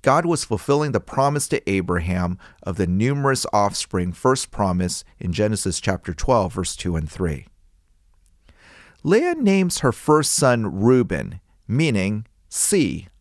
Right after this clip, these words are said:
a son." And with this name, she expressed her joy at God's having looked on her misery caused by her husband not loving her. The Hebrew word translated affliction here in verse thirty-two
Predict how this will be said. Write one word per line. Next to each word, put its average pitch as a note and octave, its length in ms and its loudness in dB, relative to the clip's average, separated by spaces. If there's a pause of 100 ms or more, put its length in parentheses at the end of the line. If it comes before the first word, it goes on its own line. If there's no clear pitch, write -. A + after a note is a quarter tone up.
a A#2+ 60 2
son." F2 500 0 (920)
And A#2+ 80 -2
with C#3+ 160 0
this - 280 -2
name, A3+ 300 2
she - 160 0
expressed - 760 0
her D#3 180 0
joy A2+ 400 4
at F#2+ 200 0
God's C#3 480 2
having A#2+ 380 0
looked C3+ 300 0
on D3 160 2
her C#3+ 100 0
misery F#2+ 480 0
caused D3 500 0
by G#2 140 4
her A#2+ 280 0
husband G2+ 580 0 (280)
not F2+ 320 2
loving E2 340 -2
her. D#2 340 -10 (1300)
The D3+ 100 2
Hebrew A#3 480 2
word A#2 480 4
translated A#2+ 840 0
affliction G2+ 760 -2
here F2+ 340 2
in F#2 160 -4
verse G#2 300 0
thirty-two G2+ 680 0